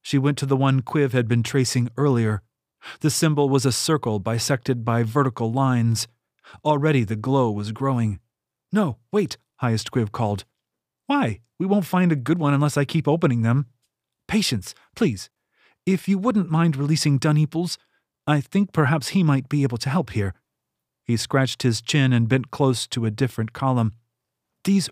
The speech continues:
ruins look familiar to me." Kyla let the will shift gem go. Eeples sagged, shoulder drooping, head dipping. Kyla realized she'd kept too tight a hold on the man. Next time,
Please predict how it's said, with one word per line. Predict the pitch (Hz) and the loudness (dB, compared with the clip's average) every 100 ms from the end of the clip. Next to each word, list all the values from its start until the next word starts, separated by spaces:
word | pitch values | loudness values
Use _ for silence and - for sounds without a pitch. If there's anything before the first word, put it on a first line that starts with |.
| - | -4
ruins | 185 165 101 98 | 0 2 0 -2
look | 143 - _ | -6 -6 _
familiar | - 170 202 151 98 | -2 2 2 0 -2
to | - | -4
me." | 104 98 _ _ _ _ _ _ _ _ | -4 -4 _ _ _ _ _ _ _ _
Kyla | - 135 135 135 | -2 2 4 2
let | 139 143 | 2 0
the | 139 | 0
will | 135 139 | 2 2
shift | 127 139 123 - - | 2 0 -2 -4 -2
gem | 123 120 123 | 2 2 2
go. | 120 113 95 - _ _ _ _ _ | 0 -2 -4 -8 _ _ _ _ _
Eeples | 131 117 92 - | 0 0 -4 -8
sagged, | - 127 117 117 113 - _ _ _ | -2 2 2 2 -2 -10 _ _ _
shoulder | - 123 113 117 110 | -8 -4 -2 -4 -6
drooping, | 117 117 117 117 110 _ _ _ - | -4 -4 0 -2 -2 _ _ _ -4
head | 117 113 | -2 -2
dipping. | 98 117 120 113 - _ _ _ _ _ - | -6 -6 -6 -6 -8 _ _ _ _ _ -2
Kyla | 131 131 | 2 2
realized | 123 139 131 123 113 | 2 2 4 2 2
she'd | 131 113 | -2 -2
kept | 131 127 - | -2 -4 -4
too | - 135 | -2 -2
tight | - 139 120 | 0 -2 0
a | |
hold | 110 156 139 101 | -2 0 0 0
on | 90 | -4
the | 90 | -6
man. | 92 98 104 104 _ _ _ _ _ - | -4 -2 -2 -4 _ _ _ _ _ -4
Next | 139 135 - | -2 0 -2
time, | 131 131 120 | 0 0 0